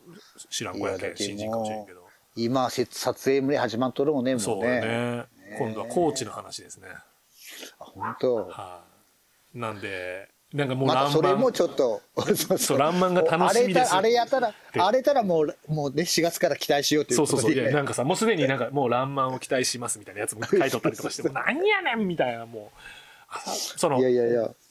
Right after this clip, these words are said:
Speaker 1: 平和やけんぶち壊すなとかじゃないっちゃけど、
Speaker 2: うん。
Speaker 1: いや、なんかもう、
Speaker 2: うん。
Speaker 1: も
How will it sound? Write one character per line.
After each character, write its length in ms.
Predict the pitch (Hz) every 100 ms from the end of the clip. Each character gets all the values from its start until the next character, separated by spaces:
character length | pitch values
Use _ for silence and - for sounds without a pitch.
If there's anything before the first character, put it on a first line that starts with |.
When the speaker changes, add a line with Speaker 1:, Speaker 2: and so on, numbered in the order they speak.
| _
Speaker 1:
平 380 | - 233 320 349
和 140 | 349
や 140 | 349
け 120 | 240 143
ん 80 |
ぶ 120 | 127 147
ち 100 | -
壊 240 | 247 240
す 120 | 240
な 100 | 254
と 80 | 262
か 80 | 165
じ 80 | 131
ゃ 60 |
な 100 | 113
い 40 | 147
っ 60 |
ち 120 | 147 110
ゃ 20 |
け 80 | 110
ど、 400 | 143 135 107 139
Speaker 2:
う 40 |
ん。 20 |
Speaker 1:
い 40 | 170
や、 80 | 151
な 100 | 190
ん 40 |
か 100 | -
も 500 | 123 120 120 117 113
う、 20 |
Speaker 2:
う 40 | 110
ん。 80 |
Speaker 1:
も 140 | 113